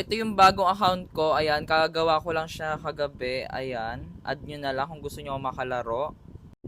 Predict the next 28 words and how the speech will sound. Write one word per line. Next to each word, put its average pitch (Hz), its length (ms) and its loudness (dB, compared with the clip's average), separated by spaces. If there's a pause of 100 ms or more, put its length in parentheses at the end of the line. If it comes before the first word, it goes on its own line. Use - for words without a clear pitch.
(200)
At - 160 -12
saka 185 240 0
nasa 202 320 0
Master 196 400 2
four 190 320 4
pa 185 80 4
lang 185 160 2
ako, 190 400 6
buhatin 196 800 0
nyo 202 240 0
ako. 202 400 -2 (640)
Since 214 240 -4
wala 226 240 4
pa 226 160 4
akong 226 160 0
mga 214 160 6
hero 220 320 0
dito, 190 320 -4
ito 190 240 -4
lang 202 160 -6
yung 190 80 -12
ginamit 175 480 -4 (160)
ko, 160 240 -4
si - 160 -8
Aurora. 160 720 -2 (400)
At 170 320 2 (520)
maganda 494 340 0
palang 392 320 0